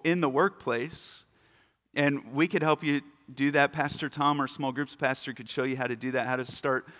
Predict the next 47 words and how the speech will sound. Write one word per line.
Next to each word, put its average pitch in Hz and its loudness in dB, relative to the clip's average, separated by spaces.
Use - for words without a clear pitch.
a - -8
small 143 0
group 143 0
with - -10
just 156 -8
a 165 -2
couple 160 2
of 151 4
other 147 2
people 139 -2
at 143 2
your 156 0
workplace 139 0
if 131 -6
you 139 -2
guys 135 2
are 135 0
needing 135 0
support 143 -2
in 139 -2
that 123 -2
area 147 2
or 131 0
you 127 -4
know 135 0
another 127 -2
Christian 147 -4
that - -8
could 127 -12
use 127 -6
support 135 -4
there, 156 4
or 202 6
to - -4
find 185 2
the 185 -2
support 165 2
from 180 2
your 151 -2
small 151 -2
group 143 0
to 147 0
help 160 2
you 143 2
in 131 -2
loving 127 0
others. - -6